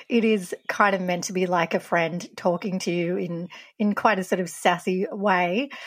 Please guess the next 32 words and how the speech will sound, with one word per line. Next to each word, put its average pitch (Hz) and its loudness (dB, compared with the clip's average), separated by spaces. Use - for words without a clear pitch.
Uh, 214 6
I, 277 6
talk 466 2
to 466 2
me 370 2
about 240 6
how 226 6
you 214 -2
kind 202 0
of 190 0
approach 220 0
writing 185 4
this, 185 -8
because 247 0
I 254 6
can, 269 2
I 269 2
can 269 0
see 330 0
there's 302 2
a 254 4
lot 208 4
of 185 -4
research 190 0
that 196 -2
obviously 180 -2
went 180 0
into 196 0
it, 165 0
and 196 0
then 190 2
you've, 190 -2